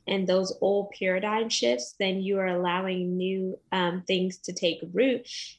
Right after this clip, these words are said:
And from those roots, something beautiful, um, is birth. And that brings us to segue into your five tips to elevate happiness.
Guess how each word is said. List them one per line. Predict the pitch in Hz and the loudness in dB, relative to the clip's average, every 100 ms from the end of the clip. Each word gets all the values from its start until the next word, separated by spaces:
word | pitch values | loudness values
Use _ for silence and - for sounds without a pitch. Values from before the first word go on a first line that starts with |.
| _ | _
And | 214 208 196 190 190 - | 2 4 4 2 0 0
from | 208 202 | -2 2
those | 196 196 190 | 2 0 -2
roots, | 190 185 - | -2 -4 -2
something | 190 185 190 175 | -4 -2 -4 -4
beautiful, | 185 190 185 - 185 180 180 - | -2 -2 -4 -4 0 2 2 0
um, | 180 180 165 165 - | 2 4 2 0 -2
is | 208 190 | -2 -2
birth. | - 190 180 - - - - - - _ | -2 2 2 2 -4 -16 -16 -16 -20 _
And | 220 214 196 185 175 - | 2 4 2 0 -2 0
that | 214 214 - | 2 4 2
brings | 214 214 202 196 | -4 -4 -4 -2
us | 196 - | -4 -4
to | 185 | -6
segue | 180 208 294 359 226 208 - | -2 2 2 4 4 4 4
into | 190 196 190 202 | 0 -2 -2 0
your | 196 190 185 185 - | 0 0 -2 -2 -2
five | 185 185 185 - | 0 2 0 -2
tips | - 247 - - | 0 0 0 -4
to | 208 - | -2 0
elevate | 196 196 185 175 - | 0 0 2 0 0
happiness. | 180 190 330 254 190 165 165 180 | -2 -2 0 -2 -2 -2 -4 -6